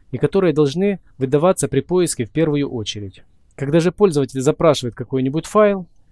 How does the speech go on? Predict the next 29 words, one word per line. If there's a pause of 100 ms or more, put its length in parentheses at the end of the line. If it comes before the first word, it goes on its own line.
(120)
не
входящий
в
этот
список, (100)
то
Windows
начинает
искать
его
только
после
того, (300)
как
проверить
внутреннюю
базу
важных
объектов. (440)
Конечно
же,
это
в
большей
мере
почувствуют
пользователи
слабых
компьютеров